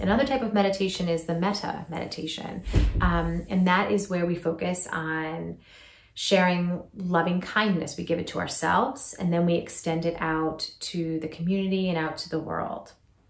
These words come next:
Another type of meditation is a mantra meditation, and that's where you focus your awareness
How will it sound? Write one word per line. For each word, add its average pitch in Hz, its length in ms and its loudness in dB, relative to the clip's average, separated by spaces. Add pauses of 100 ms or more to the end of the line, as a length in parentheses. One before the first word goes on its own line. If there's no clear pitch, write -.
(340)
Another 214 260 8
type 220 220 2
of 202 160 4
meditation 196 680 2
is 175 460 0
a 170 100 0
mantra 180 440 0
meditation, - 600 -8
and 175 160 -2
that's 180 220 -2
where 180 100 -2
you 180 140 0
focus 185 1000 2
your 175 140 0
awareness 170 920 0